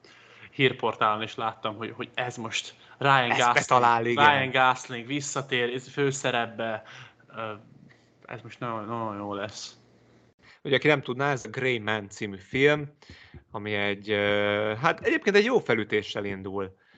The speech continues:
Speaker 2: Azzal, hogy, hogy, hogy, ö, börtönben, ö, lévő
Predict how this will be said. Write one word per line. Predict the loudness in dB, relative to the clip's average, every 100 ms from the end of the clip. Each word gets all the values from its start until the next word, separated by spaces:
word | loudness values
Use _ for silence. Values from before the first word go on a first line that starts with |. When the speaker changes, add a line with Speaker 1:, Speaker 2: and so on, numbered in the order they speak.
| _
Speaker 2:
Azzal, | -8 0 2
hogy, | 2 0 -2
hogy, | -2 -2 -2
hogy, | -4 0
ö, | 0 0
börtönben, | 2 2 2 0 -2 -2 -10 _ -12 -4 -2 -2 -4
ö, | -2 -2 -2
lévő | 0 -2 -2 -2 -2 -6